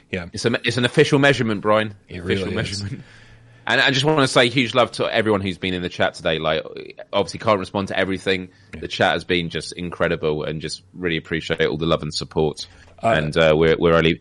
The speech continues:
Speaker 2: we're only forty-one likes away from a thousand.
Speaker 1: And I just, uh, and I, and I just, I just re-, uh, I just refreshed my YouTube live stream page,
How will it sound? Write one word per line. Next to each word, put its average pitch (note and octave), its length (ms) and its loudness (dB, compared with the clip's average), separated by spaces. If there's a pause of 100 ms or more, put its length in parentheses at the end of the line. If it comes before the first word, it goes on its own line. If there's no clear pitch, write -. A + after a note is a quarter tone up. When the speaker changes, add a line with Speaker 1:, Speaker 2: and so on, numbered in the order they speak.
(140)
Speaker 2:
we're F#2 100 6
only F2+ 140 4
forty-one E2 540 2
likes E2 320 -4
away D#2+ 160 0
from D#2 180 -6
a C#2+ 40 -10
thousand. D2+ 440 -2
Speaker 1:
And A2 100 0
I G#2 60 2
just, A#2 320 2
uh, G#2 260 2
and G#2 140 -2
I, A2 40 2
and A2+ 120 0
I G#2+ 80 4
just, G2+ 320 0 (180)
I G#2 100 -8
just G#2 260 -8 (680)
re-, A2 300 2
uh, F#2 240 -4
I G2 60 -6
just G2+ 180 -6
refreshed - 580 -4
my G2 320 -6
YouTube F#2+ 440 -6
live F#2+ 180 -4
stream G2 200 -6
page, F2+ 400 -8